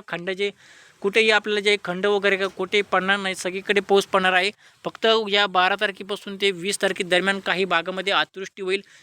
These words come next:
ही अतिवृष्टी मराठवाड्यामध्ये होईल आणि पश्चिम महाराष्ट्रातील सोलापूर भागामध्ये आपल्याला अतिवृष्टीचे प्रमाण या ठिकाणी पाहायला मिळेल सुरुवातीला. आणि, अ, तसेच जे आहे, शेतकरी मित्रांनो, राज्यामध्ये, अ, बारा तारखेपासून जो पाऊस सुरू होईल, तर जवळजवळ जे आहे, हा स-,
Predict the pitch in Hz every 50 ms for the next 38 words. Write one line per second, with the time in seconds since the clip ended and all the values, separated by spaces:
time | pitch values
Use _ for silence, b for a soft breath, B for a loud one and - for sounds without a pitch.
0 | b b - 202 208 202 202 202 - 214 214 196 - - 226 202 185 180 185 190
1 | 190 202 202 196 196 202 208 208 202 185 180 196 208 220 - b b b b b
2 | b 170 170 190 196 202 196 - 190 180 - - 220 202 196 190 185 190 180 -
3 | 190 190 196 - - 180 175 170 - 202 190 165 160 165 170 180 185 185 190 185
4 | 170 170 190 175 185 - - 170 160 - 175 175 - - 196 180 190 - - 175
5 | 165 165 175 165 165 156 160 151 - 175 220 226 214 - - 175 165 165 170 170
6 | 170 175 180 185 - - 190 190 190 180 196 190 196 208 _ b b b b b
7 | b b b b - 170 185 196 202 220 - - - 160 165 - - _ - -
8 | _ _ _ _ _ _ _ _ _ _ _ _ _ B B B B B B B
9 | B B _ - 220 202 240 240 202 226 220 220 226 - 214 196 - - 214 202
10 | 202 202 196 208 202 202 208 202 190 180 180 175 190 202 202 202 214 226 - _
11 | - 190 160 165 170 165 b b b b b b b b - 160 170 180 196 214
12 | 208 233 226 208 247 220 233 226 - 226 214 220 226 214 - 208 214 202 - -
13 | 220 220 208 202 208 196 - 214 190 196 196 196 196 190 202 190 196 196 196 190
14 | 196 208 202 - 190 185 - 170 180 185 - - - -